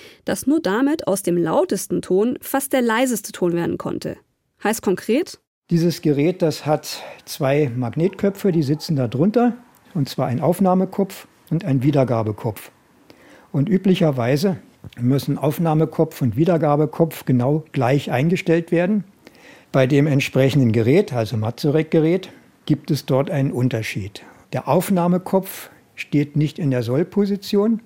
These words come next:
Speaker 2: der Wiedergabekopf angeblich schon. Und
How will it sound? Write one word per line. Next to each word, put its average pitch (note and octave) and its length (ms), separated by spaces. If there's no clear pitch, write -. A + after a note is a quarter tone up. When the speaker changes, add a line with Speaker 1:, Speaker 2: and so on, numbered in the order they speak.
Speaker 2:
der B2 140
Wiedergabekopf E3 960
angeblich B2+ 580
schon. A3+ 280
Und D#3 400